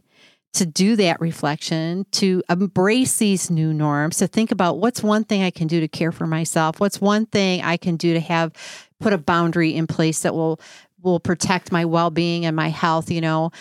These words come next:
how can I get a little more balance between my professional life and my personal life? Just think about putting those new norms in your life today, even if it's just one small step in each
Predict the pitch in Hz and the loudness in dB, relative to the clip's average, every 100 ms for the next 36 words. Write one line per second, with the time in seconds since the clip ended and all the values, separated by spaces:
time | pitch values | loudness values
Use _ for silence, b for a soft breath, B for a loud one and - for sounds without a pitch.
0 | B B - 208 214 - 214 196 190 175 | B B -2 0 2 0 0 2 2 0
1 | 170 180 170 - b b - 175 185 185 | 0 0 0 -2 b b -4 0 2 2
2 | 170 170 165 165 156 160 _ - 175 165 | 0 2 2 2 0 -4 _ 0 0 2
3 | 156 143 - 165 - 165 156 - 156 156 | -2 -4 -4 -4 -2 -2 -2 -4 -2 -2
4 | 151 170 156 156 151 147 - 156 - 156 | -2 -2 -2 -2 -2 -4 -2 -2 -2 -2
5 | 147 156 202 - - 262 254 - 180 170 | -2 -2 -2 -2 0 0 0 -2 0 0
6 | 160 - _ _ _ _ - 233 220 190 | -2 -6 _ _ _ _ -4 0 2 0
7 | 170 180 180 180 175 165 - 175 170 160 | -2 -4 -6 -6 -6 -8 -10 -8 -6 -8
8 | 151 156 156 156 - - - 151 160 160 | -8 -2 0 0 -4 -8 -4 0 0 2
9 | 220 254 262 - 180 175 - 165 - - | 2 2 2 0 0 0 -2 -2 -4 -4
10 | - 185 196 196 - - 170 170 - 170 | 0 0 0 0 -2 -2 -2 -2 -2 -2
11 | 165 - 170 - 165 - | -2 -4 -6 -6 -8 -8